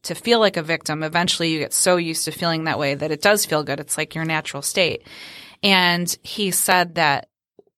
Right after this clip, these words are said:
when he realized that blaming other people for his pain or his suffering or his unhappiness was really like handing them the keys to his happiness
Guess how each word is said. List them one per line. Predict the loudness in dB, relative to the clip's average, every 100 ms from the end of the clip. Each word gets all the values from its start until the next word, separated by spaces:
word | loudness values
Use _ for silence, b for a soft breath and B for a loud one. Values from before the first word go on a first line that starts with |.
| _ -12
when | 0 0
he | 0 0 2 2
realized | 2 4 4 2 -2 -8 -6 0
that | 2 2 -4 _ _ _ -20 -20
blaming | -12 0 4 6 4
other | 4 4 2
people | -2 -8 -6 -6 -6 -10 -16 b b b b
for | -4 2 2
his | 2 2 2
pain | 2 2 2 4 2
or | 0 -4
his | -2 2
suffering | 2 4 2 -2 -4 -2 -4
or |
his | -4 -4 -2
unhappiness | -4 -2 0 0 -2 -6 -6 -6 -8 -8 -10 b b b b b b _ _ -20 -8
was | 0 4 4 4
really | 2 4 6 6 4 2 -2 -10 _ _ -12
like | 0 2 2
handing | -2 2 4 4 4
them | 2 2
the | -2 -6 -8
keys | -10 -2 2 2 2 -2
to | -8
his | -4 0 0 0 -2 -2
happiness | -2 -2 -2 -10 -12 -12 -12